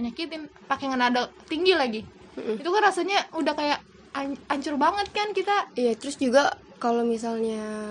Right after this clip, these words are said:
Speaker 2: gua pribadi sih sama cowok yang omongannya kasar kayak gitu, maksudnya omongannya tuh pedes lah ya,
Speaker 1: Iya.
Speaker 2: kalau misalnya dalam artian cewek. Eh, menurut gue sih nggak baik, karena sekasar-kasarnya cowok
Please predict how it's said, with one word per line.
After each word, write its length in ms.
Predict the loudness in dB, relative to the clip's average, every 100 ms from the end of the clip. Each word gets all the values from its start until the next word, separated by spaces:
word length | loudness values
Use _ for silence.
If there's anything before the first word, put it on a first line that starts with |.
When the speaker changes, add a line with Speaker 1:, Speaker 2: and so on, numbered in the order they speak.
| -4
Speaker 2:
gua 160 | -2
pribadi 400 | -2 -2 -2 -2
sih 160 | -4 -6
sama 320 | -4 -4 -4
cowok 320 | -6 -4 -2
yang 80 | -2
omongannya 400 | -4 -4 -4 -6
kasar 320 | -8 -8 -8
kayak 240 | -4 -4 0
gitu, 240 | 2 0 -4 -20 -20 -20 -20 -20 -6
maksudnya 460 | -4 2 2 2 -2 -8 -2
omongannya 480 | 2 4 4 0 2
tuh 300 | 2 2 -2 -16 -6
pedes 320 | 0 2 2
lah 160 | 2 4
ya, 160 | 6 4
Speaker 1:
Iya. 60 | 2
Speaker 2:
kalau 140 | 0 -2
misalnya 320 | -2 -6 -6
dalam 240 | -4 -4 -4
artian 320 | -6 -6 -8
cewek. 400 | -6 -4 -2 -4 -8 -20 -20 -20 -20 -20 -4 2
Eh, 440 | 4 4 4 4
menurut 240 | 4 4 2
gue 160 | 2
sih 160 | 6 6
nggak 140 | 6
baik, 180 | 6 4
karena 240 | 2 4 2 2 -8 -20 -20 -20 -20 -20 -20 -14
sekasar-kasarnya 920 | -8 -4 0 0 2 -2 -2 -2 -4 -2
cowok 480 | 0 4 6 4